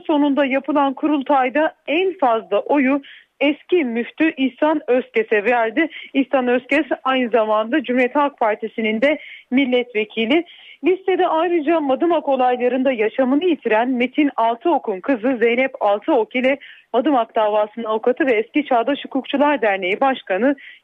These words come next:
Şenan Sarıhan da yer aldı. C H P'nin yeni vitrininde dört isimde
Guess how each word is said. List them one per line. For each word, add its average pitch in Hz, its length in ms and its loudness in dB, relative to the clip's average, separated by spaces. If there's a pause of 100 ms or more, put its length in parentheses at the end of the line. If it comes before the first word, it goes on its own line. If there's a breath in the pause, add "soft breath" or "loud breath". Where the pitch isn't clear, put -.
Şenan 233 540 0
Sarıhan 202 500 -2
da 269 160 0 (300 soft breath)
yer 226 160 2
aldı. 202 440 2
C 220 160 2
H 233 40 0
P'nin 269 380 0
yeni 269 280 0
vitrininde 254 720 -2 (420 loud breath)
dört 311 300 0 (120)
isimde 254 640 -2